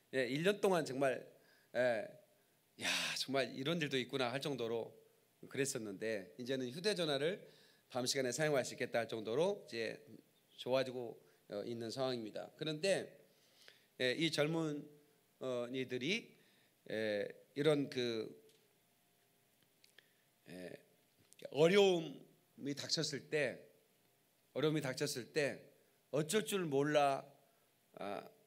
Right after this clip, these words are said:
하고 또 그 갑자기 다-, 어려운 닥-, 어려움 앞에서 좌절해버리고, 어, 이렇게 많은,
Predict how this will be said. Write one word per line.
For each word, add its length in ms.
하고 520
또 480
그 540
갑자기 680
다-, 200
어려운 260
닥-, 220
어려움 580
앞에서 680
좌절해버리고, 1000
어, 600
이렇게 460
많은, 500